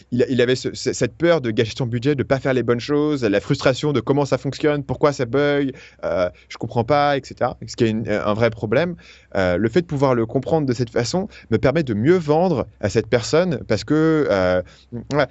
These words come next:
si, si je vais te parler que de, de, d'optimisation et de segmentation, et cetera,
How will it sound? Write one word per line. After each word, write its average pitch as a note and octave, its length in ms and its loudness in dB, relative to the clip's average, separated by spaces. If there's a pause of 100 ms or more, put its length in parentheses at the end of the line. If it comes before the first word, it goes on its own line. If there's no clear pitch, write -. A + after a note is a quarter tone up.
(120)
si, F#3+ 300 -2
si G#3 180 -2
je E3+ 80 -2
vais E3+ 120 2
te C#3+ 120 -2
parler C#3+ 320 2
que F3+ 160 -2
de, C#3+ 280 2 (200)
de, A#2 180 2
d'optimisation D3 800 0
et C#3 60 0
de A#2+ 80 2
segmentation, C3 640 0
et A#2 40 -8
cetera, D3 380 0